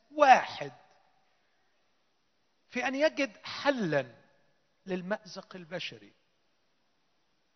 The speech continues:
قمع من الخارج أو إعطاء حرية،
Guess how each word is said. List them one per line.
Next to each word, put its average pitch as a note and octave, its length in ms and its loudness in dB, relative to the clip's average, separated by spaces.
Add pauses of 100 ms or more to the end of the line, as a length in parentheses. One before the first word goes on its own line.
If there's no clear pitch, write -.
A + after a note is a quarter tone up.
(400)
قمع B3+ 320 2
من A#3+ 180 -4
الخارج A3+ 600 -6 (1400)
أو B3 180 4
إعطاء A3 560 -4
حرية، G#3 640 -10